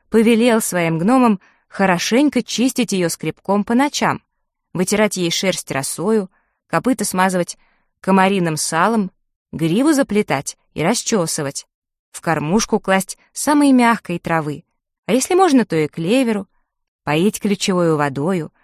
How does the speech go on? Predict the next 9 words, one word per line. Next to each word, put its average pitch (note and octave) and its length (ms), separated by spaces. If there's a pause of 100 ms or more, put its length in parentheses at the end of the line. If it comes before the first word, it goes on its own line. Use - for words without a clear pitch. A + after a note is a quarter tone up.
(160)
подстилать E3+ 600
мох E3+ 380
и - 100
сухую F3 440
хвою, E3+ 540 (420)
отгонять E3+ 580
мух G3 440
и E3+ 80
оводов F#3 640